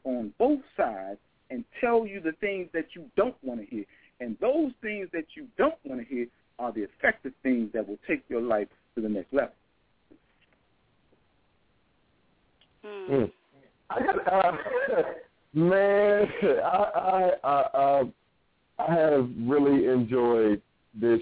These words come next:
Speaker 3: show. Uh, Reverend, uh, Anthony Martin, you, you have tremendously, uh, blessed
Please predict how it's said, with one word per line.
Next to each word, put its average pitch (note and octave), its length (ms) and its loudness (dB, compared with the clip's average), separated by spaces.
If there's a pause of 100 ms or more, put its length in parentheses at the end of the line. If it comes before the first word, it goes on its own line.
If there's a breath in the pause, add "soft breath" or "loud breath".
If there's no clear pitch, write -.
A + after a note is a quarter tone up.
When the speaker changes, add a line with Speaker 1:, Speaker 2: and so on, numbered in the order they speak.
(100)
Speaker 3:
show. G#2+ 220 4
Uh, A2 300 4 (600)
Reverend, C3+ 460 4 (140)
uh, A2 200 4 (100)
Anthony A#2+ 360 2
Martin, A2+ 440 0
you, B2 140 2
you C3 280 2
have A#2+ 260 2
tremendously, G#2+ 1000 2
uh, F2+ 460 2
blessed G#2+ 420 0